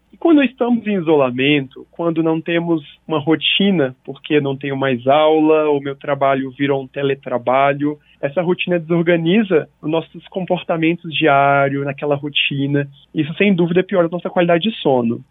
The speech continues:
E não dormir bem é um fator de risco para estar mais angustiado, e isso entra num ciclo vicioso. E a automutilação, como você citou, nessa pesquisa da Inglaterra,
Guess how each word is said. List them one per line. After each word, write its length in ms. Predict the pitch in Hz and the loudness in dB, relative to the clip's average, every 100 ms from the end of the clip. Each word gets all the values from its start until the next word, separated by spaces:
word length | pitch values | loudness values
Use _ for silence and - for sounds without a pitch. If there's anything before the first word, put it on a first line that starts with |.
| - | -6
E 160 | 226 262 | 0 2
não 140 | 262 | 2
dormir 260 | 254 240 233 | 4 2 2
bem 400 | 190 208 240 254 _ | 2 0 0 -4 _
é 80 | 202 | -6
um 100 | 226 | -4
fator 280 | 247 233 233 | -2 -2 -2
de 100 | 240 | -2
risco 280 | 196 220 247 | -2 -4 -6
para 240 | 240 226 | -4 -2
estar 320 | 220 - 196 233 | -4 -6 -2 0
mais 140 | 262 | 2
angustiado, 560 | 240 247 - - 160 139 | 2 0 0 2 0 0
e 240 | 165 214 | -6 -6
isso 160 | 185 226 | -4 -4
entra 240 | 220 220 | -4 -2
num 120 | 226 | -4
ciclo 340 | 220 285 285 240 | 0 -2 0 -2
vicioso. 640 | 185 - 135 117 117 - - _ _ - | -4 -4 -2 -2 -6 -14 -20 _ _ 0
E 600 | 202 196 196 190 190 - | 2 4 2 2 0 -2
a 60 | 185 | 0
automutilação, 960 | 196 247 262 247 - 208 160 - 202 226 | 0 0 2 2 2 2 0 0 -4 -4
como 220 | 190 165 | -4 -6
você 320 | 160 - 156 | -6 -4 -6
citou, 720 | 147 143 - 147 190 202 143 _ - | -6 -16 -4 0 4 2 0 _ -20
nessa 220 | 139 151 | -14 -14
pesquisa 420 | 143 143 147 135 | -14 -8 -4 -4
da 100 | 127 | -2
Inglaterra, 680 | 123 123 113 160 185 175 127 | -2 -2 -2 2 2 2 -2